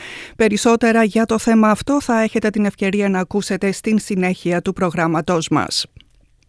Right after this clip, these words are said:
Στην Κύπρο, σε συναγερμό τέθηκαν οι υγειονομικές αρχές, καθώς το Υπουργείο Υγείας της χώρας ανακοίνωσε ένα θάνατο και επτακόσια πενήντα ένα νέα κρούσματα κορονοϊού,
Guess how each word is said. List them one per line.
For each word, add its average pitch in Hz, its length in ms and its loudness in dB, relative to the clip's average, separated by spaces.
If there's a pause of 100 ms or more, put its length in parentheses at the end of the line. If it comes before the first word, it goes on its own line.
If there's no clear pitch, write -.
(1000)
Στην 262 280 4
Κύπρο, 294 380 2
σε 285 160 0
συναγερμό 240 680 4
τέθηκαν 277 600 2
οι 269 60 4
υγειονομικές 220 1000 2
αρχές, 277 440 -2
καθώς 262 680 0
το 226 220 2
Υπουργείο 220 540 0
Υγείας 233 320 0
της - 180 -6
χώρας 233 360 0
ανακοίνωσε 226 720 0
ένα 240 260 2
θάνατο 247 520 0 (380)
και - 100 0
επτακόσια 240 800 0
πενήντα 233 520 2
ένα 220 440 2
νέα 254 360 4
κρούσματα 247 500 0
κορονοϊού, 202 640 0